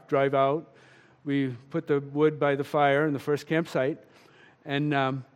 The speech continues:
pull wood out first night, second night. Uh, the, the third day, we're going to switch campsites. So Norel goes over, she's just a little bit left in there, and so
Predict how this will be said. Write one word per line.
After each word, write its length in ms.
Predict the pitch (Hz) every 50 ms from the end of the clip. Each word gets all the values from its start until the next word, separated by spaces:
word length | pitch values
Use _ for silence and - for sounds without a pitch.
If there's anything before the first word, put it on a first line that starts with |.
| _ _ _ _ _ _ _ _
pull 180 | - 208 214 196
wood 200 | 190 190 185 180
out 340 | 175 156 156 180 185 - -
first 240 | - 160 156 151 -
night, 320 | 160 143 143 160 160 151
second 300 | - 160 147 143 151 143
night. 260 | 139 139 143 156 156 147 - _ _ _ _ _ _ _ _ _ _ _ _ _ _ _ _ _ _ _ _ _ _ _ _ - 170
Uh, 200 | 156 143 143 143 139
the, 500 | 143 147 147 139 147 143 143 143 139 139 135 147
the 80 | 143
third 320 | 139 - 185 190 196 185 165
day, 340 | 180 170 170 180 214 208 - - - - - - _ _
we're 100 | - 151
going 280 | 143 139 160 160 160 151
to 100 | 147 135
switch 320 | - - 170 165 160 -
campsites. 680 | - 180 190 196 185 - 165 135 135 156 160 - - - - _ _ _ _
So 180 | - - 202 185
Norel 260 | 185 180 185 190 185
goes 160 | 185 185 165
over, 320 | 175 175 165 175 185 185 175
she's 200 | - - 160 160
just 180 | 160 156 -
a 40 | 160
little 120 | 156 156 156
bit 100 | 147 147
left 280 | 147 147 147 147 -
in 80 | 156 156
there, 140 | 156 151 160
and 100 | 165 156
so 220 | - 165 160 143